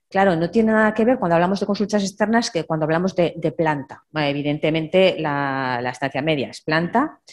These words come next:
eh, pero es que cuando hablamos de una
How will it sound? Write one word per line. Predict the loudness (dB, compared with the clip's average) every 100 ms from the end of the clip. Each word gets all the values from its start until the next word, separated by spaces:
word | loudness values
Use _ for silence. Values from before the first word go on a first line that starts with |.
| -20 -20 -20 -20 _ _ -2
eh, | 2 4 2 2 0 -2 -4 -4
pero | -2 0
es | -2
que | -2 -2 -2 -8 _ _ _
cuando | -2 -2 0 0
hablamos | 2 2 0 0
de | 0
una | 2 2 0